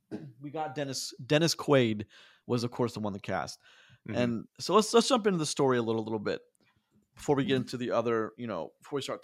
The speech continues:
Speaker 1: talking about the other assets in place. So let's talk about the story, which is, okay.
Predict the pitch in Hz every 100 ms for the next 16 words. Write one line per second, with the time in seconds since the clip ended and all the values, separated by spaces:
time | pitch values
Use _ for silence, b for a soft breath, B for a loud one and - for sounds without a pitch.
0 | - 139 117 113 131 117 113 104 107 98
1 | 110 98 107 - 110 - 104 - 85 -
2 | b 208 b b - 202 254 208 185 185
3 | - 131 120 117 117 - 120 113 - 135
4 | 120 85